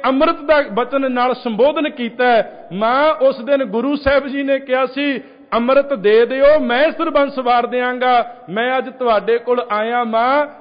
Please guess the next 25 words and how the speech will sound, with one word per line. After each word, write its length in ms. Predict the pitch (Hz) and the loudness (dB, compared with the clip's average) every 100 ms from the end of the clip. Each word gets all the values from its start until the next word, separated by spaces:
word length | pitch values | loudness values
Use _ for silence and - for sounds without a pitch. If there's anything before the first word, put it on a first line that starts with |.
| - | -4
ਇਹ 220 | 262 349 | -2 0
ਬੇਨਤੀ 460 | 320 277 262 262 254 | 0 0 0 -4 -8
ਕਰਨਾ, 400 | 262 226 233 247 | -4 -4 -2 -4
ਤੁਸੀਂ 400 | 240 233 240 247 233 | -4 -10 -8 -4 0
ਇਹ 120 | 233 233 | 0 0
ਅੰਮ੍ਰਿਤਮਈ 540 | 220 233 240 233 226 | -2 -2 -4 -4 -4
ਦੁੱਧ 320 | 151 202 277 | 0 2 2
ਪ੍ਰਵਾਨ 500 | 294 247 220 196 208 | 0 -4 -2 0 -2
ਕਰ 240 | 220 226 226 | -2 -2 2
ਲਓ, 520 | 240 277 302 - - | 4 6 4 0 -12
ਲੋੜ 360 | 160 196 220 233 | -2 2 4 2
ਪਈ 280 | 233 240 262 | 0 -4 -2
ਤੇ 180 | 269 | -2
ਮੈਂ 260 | 202 185 254 | -2 0 0
ਵੀ 120 | 302 | 0
ਸਰਬੰਸ 420 | 285 302 294 185 | 0 0 2 0
ਵਾਰ 260 | 190 165 151 | 0 0 0
ਦਿਆਂਗਾ। 400 | 143 143 131 139 - - - - - | -2 -6 -8 -14 -20 -20 -20 -20 -8
ਔਰ 140 | 160 | -6
ਸੱਚ 420 | 160 - 214 254 269 | -6 -4 -2 -2 -2
ਵਿੱਚ 280 | 262 262 | -2 -2
ਉਸ 260 | 240 226 220 | 0 -2 -2
ਭਾਈ 340 | 226 202 165 | 0 0 0
ਮੋਤੀ 440 | 208 190 202 220 247 | 0 0 0 -2 -2
ਨੇ 220 | 254 277 | 2 2